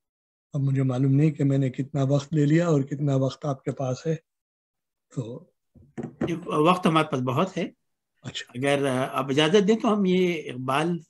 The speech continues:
Speaker 2: जाफरी साहब से भी कुछ बात सुन लें, अगर आप चाहें इकबाल।
Speaker 1: जरूर, जरूर, जरूर, बिल्कुल।
Speaker 2: गालिबन वो कुछ कंसोर्शियम में कराना चाह रहे हैं, उसके बारे में बात करना चाह रहे हैं।
Speaker 1: हाँ, हाँ, वो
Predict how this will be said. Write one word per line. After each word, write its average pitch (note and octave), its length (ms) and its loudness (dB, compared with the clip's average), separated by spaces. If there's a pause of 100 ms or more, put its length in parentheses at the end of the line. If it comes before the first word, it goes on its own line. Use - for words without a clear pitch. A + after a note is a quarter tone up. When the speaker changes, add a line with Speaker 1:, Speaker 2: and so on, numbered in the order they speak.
(160)
Speaker 2:
जाफरी C3 320 -2
साहब E3+ 200 -2
से F3 140 -2
भी F3+ 80 2
कुछ F3+ 140 -2
बात D#3 180 -4
सुन D#3+ 140 -10
लें, E3+ 260 -8 (560)
अगर B2 160 -10
आप B2 60 -8
चाहें B2+ 200 -6
इकबाल। C3 460 -8 (180)
Speaker 1:
जरूर, D#3+ 380 4
जरूर, C3 380 4
जरूर, C3 460 -2 (680)
बिल्कुल। E3 460 -6 (1080)
Speaker 2:
गालिबन C#3+ 240 2
वो D3+ 80 4
कुछ D3 180 0
कंसोर्शियम D3+ 460 2
में F3 60 2
कराना D3+ 260 0
चाह D3+ 180 -2
रहे D3 120 0
हैं, D3+ 60 0
उसके C3+ 160 -8
बारे C3+ 160 -2
में C3+ 60 -4
बात B2+ 140 -4
करना B2+ 180 -4
चाह B2 180 -6
रहे B2 160 -2
हैं। C3+ 120 -8 (140)
Speaker 1:
हाँ, F3 160 2
हाँ, D3 180 -2
वो C3 340 -4